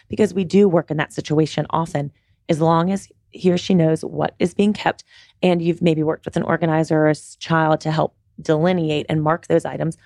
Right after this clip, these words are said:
we often come in times and work, and it's, it is a very, it's not as invasive as people think.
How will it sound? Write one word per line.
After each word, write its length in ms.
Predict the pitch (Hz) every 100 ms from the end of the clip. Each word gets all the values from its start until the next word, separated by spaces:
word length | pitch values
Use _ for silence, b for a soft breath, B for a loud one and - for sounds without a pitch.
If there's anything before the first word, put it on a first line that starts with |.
| b b
we 280 | 165 190 180
often 300 | 156 - 147
come 200 | 147 151
in 120 | 151
times 440 | - 139 139 - _
and 180 | 156 151
work, 280 | 143 147 -
and 160 | 160
it's, 300 | 151 - - _ _ _ _
it 160 | 214
is 220 | 185 170 - _ _
a 80 | 175
very, 420 | 139 165 160 160 - b b b _
it's 160 | 175 175
not 180 | 202 185
as 100 | 175
invasive 380 | 165 147 147 -
as 100 | -
people 280 | 160 147
think. 400 | - - - -